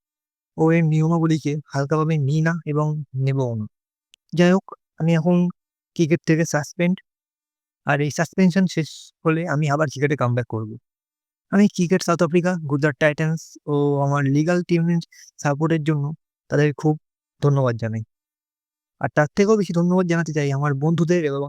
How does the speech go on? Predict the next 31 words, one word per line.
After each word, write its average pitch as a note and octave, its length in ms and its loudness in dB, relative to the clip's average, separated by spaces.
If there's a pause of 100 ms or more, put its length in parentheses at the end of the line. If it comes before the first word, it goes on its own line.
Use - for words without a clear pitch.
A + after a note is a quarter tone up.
আমার C#3+ 220 -14
ফ্যামিলিকে, C3 360 -2 (380)
যারা D#3+ 200 2 (100)
আমাকে E3 280 0 (580)
এই D#3 160 4 (140)
কঠিন E3+ 300 2
সময় F3 240 2 (200)
খুবই D3+ 240 2
সাহায্য D3+ 300 0
করেছিল E3 260 0 (200)
এবং C#3+ 140 -4 (580)
পাশে C3 260 0
ছিল। A#2+ 100 -2 (260)
আমি A#3+ 160 2
নিয়মিত G#3+ 340 2
ক্রিকেট F3+ 280 -2
খেলতে E3+ 240 2
থাকবো F3+ 220 0 (240)
এবং D3+ 140 0 (120)
আমার D3 200 0
এই D3 120 -4
সাসপেনশন F#3 520 -2 (140)
শেষ F3 220 2
হলে F3 140 0 (160)
আমি D3 140 -4 (100)
আবার D3+ 160 2 (380)
জোরদার D3 440 2
কামব্যাক C3 360 -2
করব C#3 180 0 (240)
ওয়ার্ল্ড C3 200 2
ক্রিকেটে। A2+ 280 -6